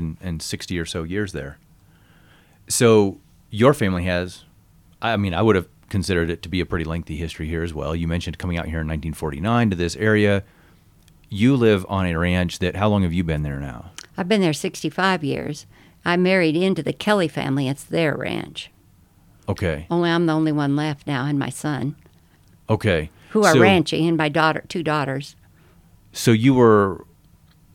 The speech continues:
Speaker 1: around, I mean, you, you were fairly young then when you got married, it sounds like.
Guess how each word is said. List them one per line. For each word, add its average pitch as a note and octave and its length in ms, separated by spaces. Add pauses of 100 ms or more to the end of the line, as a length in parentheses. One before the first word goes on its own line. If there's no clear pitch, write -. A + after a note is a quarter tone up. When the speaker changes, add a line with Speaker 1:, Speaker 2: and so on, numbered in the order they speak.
(120)
Speaker 1:
around, G2 760 (120)
I - 60
mean, A2+ 160
you, C#3+ 80
you B2 160
were B2+ 100
fairly A#2+ 300
young C3 280
then E2 120
when E2+ 80
you E2+ 80
got E2 160
married, F2 460
it - 80
sounds D#2+ 260
like. B1+ 300